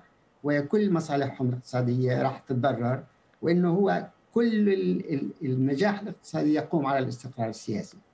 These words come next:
إذا ما في استقرار سياسي، صعب إنه يصير في نجاح اقتصادي.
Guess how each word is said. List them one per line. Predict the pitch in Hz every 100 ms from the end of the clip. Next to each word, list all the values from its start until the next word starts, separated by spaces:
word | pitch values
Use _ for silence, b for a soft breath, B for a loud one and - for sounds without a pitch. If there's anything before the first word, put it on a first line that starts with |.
| _ _ -
إذا | 131
ما | 147 175
في | 180
استقرار | - 156 - 147
سياسي، | 139 135 135 131
صعب | 123 139 139 -
إنه | 131 127
يصير | 123 123 123
في | 123 127
نجاح | 113 113 107 -
اقتصادي. | _ - - 117